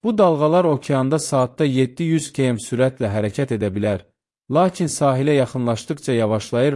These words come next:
və hündürlüyü artır. Kamçatka zəlzələsi iyirmi yeddi kilometr dərinlikdə baş verib ki, bu da iki min dördüncü ildəki Sumatra zəlzələsi və iki min on birinci ildəki Yaponiya zəlzələsindən bir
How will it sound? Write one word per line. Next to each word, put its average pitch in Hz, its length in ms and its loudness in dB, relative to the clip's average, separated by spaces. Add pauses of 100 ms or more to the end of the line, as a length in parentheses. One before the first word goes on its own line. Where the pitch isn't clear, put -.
və 117 160 0
hündürlüyü 117 520 0
artır. 98 440 -4 (360)
Kamçatka 202 540 0
zəlzələsi 135 640 0
iyirmi 139 400 2
yeddi 123 380 0
kilometr 139 340 0
dərinlikdə 113 540 0
baş 135 240 2
verib 131 260 0
ki, 101 160 -4 (100)
bu 190 140 -2
da 190 100 4
iki 147 280 -4
min 170 220 0
dördüncü 127 500 0
ildəki 113 320 -2
Sumatra 135 500 -2
zəlzələsi 107 680 -2
və 123 100 2 (100)
iki 196 200 -4
min 175 180 0
on 147 260 0
birinci 120 380 0
ildəki 113 400 -2
Yaponiya 131 480 0
zəlzələsindən 110 720 -2
bir 120 140 0